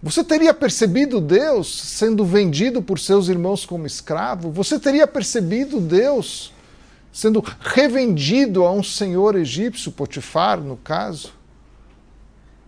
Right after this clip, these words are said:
Você teria percebido Deus sendo injustiçado pela esposa de Potifar? Você teria percebido Deus passando dois anos na masmorra,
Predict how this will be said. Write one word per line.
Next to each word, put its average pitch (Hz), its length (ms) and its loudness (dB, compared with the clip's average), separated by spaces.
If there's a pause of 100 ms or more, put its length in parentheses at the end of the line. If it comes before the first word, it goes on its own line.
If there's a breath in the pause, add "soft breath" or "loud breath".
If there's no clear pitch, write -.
(380 soft breath)
Você 202 240 -2
teria 311 260 6
percebido 254 720 2
Deus 220 540 4
sendo 226 340 2
injustiçado 240 1120 0
pela 180 220 0
esposa 202 580 2
de 147 140 -8
Potifar? 156 720 -10 (1200 loud breath)
Você 240 240 2
teria 320 320 6
percebido 269 580 0
Deus 254 480 2
passando 247 460 -2
dois 220 260 2
anos 240 300 2
na 226 100 2
masmorra, 185 880 2